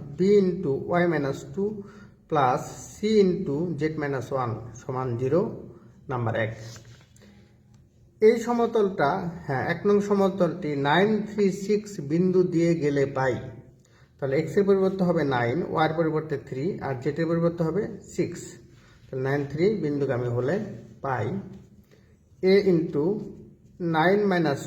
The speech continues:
two plus b into three minus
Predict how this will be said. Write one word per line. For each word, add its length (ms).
two 200
plus 320
b 20
into 360
three 280
minus 380